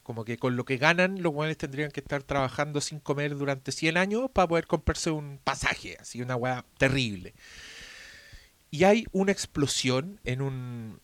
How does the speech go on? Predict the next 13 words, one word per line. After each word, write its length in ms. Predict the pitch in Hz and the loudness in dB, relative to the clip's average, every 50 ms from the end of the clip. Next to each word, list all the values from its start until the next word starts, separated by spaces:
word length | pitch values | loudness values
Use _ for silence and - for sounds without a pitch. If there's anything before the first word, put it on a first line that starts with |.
| _ _ - | _ _ -12
en 160 | 113 113 117 | -8 -6 -6
un, 600 | 120 120 117 113 110 110 107 104 101 98 95 92 - | -6 -6 -6 -8 -10 -10 -10 -10 -12 -12 -14 -12 -8
ayúdenme 840 | - 104 104 113 131 143 151 147 147 156 156 156 156 156 156 151 151 143 | -6 -4 0 0 2 0 0 -2 -2 -2 0 0 0 0 0 -2 -4 -6
con 120 | 151 151 | -8 -10
estas 260 | 156 - - 156 151 - | -10 -8 -8 -10 -8 -8
weas. 280 | 147 147 156 170 170 - | -6 -6 -6 -6 -4 -2
Ay, 180 | 127 143 147 - | 0 0 0 0
la 120 | - 135 143 | 0 0 0
explosión 440 | - - - - 135 - - 175 175 | 0 -2 -4 -4 -2 -2 -2 0 2
era 160 | 180 196 196 | 4 4 4
como 160 | 185 180 170 | 4 4 2
en 100 | 160 151 | 2 0
un 680 | 160 160 156 156 151 151 147 147 143 139 131 120 117 113 | 0 -2 -2 -2 -4 -4 -6 -6 -6 -6 -8 -8 -6 0